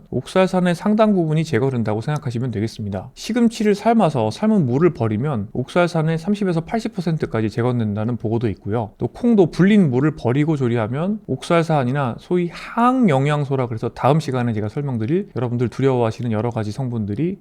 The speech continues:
많이 줄어듭니다. 앞서 설명드린 것처럼 칼슘이 많이 들어있는 유제품이나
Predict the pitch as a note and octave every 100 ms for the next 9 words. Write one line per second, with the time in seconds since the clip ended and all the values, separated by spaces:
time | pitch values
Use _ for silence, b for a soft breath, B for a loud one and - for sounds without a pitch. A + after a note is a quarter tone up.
0 | - A2 B2+ - D3+ C#3 G2 F2 F#2+ -
1 | - C#3 F3 G#3+ A3+ A3 G3+ F#3 F3+ -
2 | F3 E3+ E3+ E3 D#3+ - - B3 - A3
3 | F#3 A2+ A#2+ A#2+ A#2+ G#2+ A#2+ D#3+ F3+ G3+
4 | B2+ C3+ E3+ - B2 A2+ A#2+